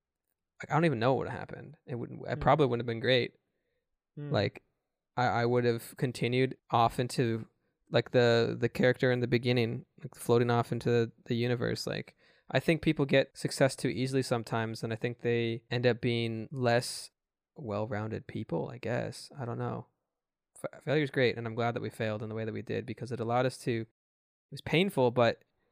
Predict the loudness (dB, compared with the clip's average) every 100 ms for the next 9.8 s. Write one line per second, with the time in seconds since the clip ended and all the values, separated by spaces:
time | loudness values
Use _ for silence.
0 | _ _ _ -8 -6 0 4 6 4 0
1 | -4 -4 -4 -4 -4 -4 -6 -6 -12 -10
2 | -4 -2 -2 -4 -4 -6 -4 -6 -16 -20
3 | _ _ _ _ _ -8 -2 2 2 2
4 | 0 0 -2 -8 -10 -16 _ _ _ -4
5 | -4 -2 -2 -2 -6 -12 _ _ _ -6
6 | 2 4 4 0 -8 -12 -4 -4 0 2
7 | 2 2 0 0 -2 -6 -4 0 0 0
8 | -6 -20 _ 2 2 4 2 2 2 4
9 | 4 2 -4 -2 -2 -2 -6